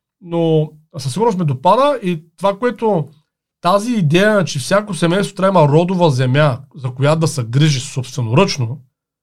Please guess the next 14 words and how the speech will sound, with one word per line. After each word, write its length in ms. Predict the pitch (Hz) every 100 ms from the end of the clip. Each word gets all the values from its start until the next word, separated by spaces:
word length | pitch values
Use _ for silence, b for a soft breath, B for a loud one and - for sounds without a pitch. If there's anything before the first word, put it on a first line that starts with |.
| _ _ _ _ -
нали, 220 | 143 123 127 _ _ _ _ _ _ _ _ _ _ _
това 180 | 165 214
автоматично 680 | - 208 170 - 208 247
ще 160 | - 196
извади 300 | 160 185 196
от 140 | 170
депресията 1040 | 156 147 170 160 170 156 165 156 147 139 131
всички 300 | 123 - -
хора, 200 | 135 160
защото 240 | 175 180 156
това 320 | 185 190 190
е 200 | 170 160 b b -
голямо 400 | 139 185 214 165
усилие. 560 | 123 220 233 165 135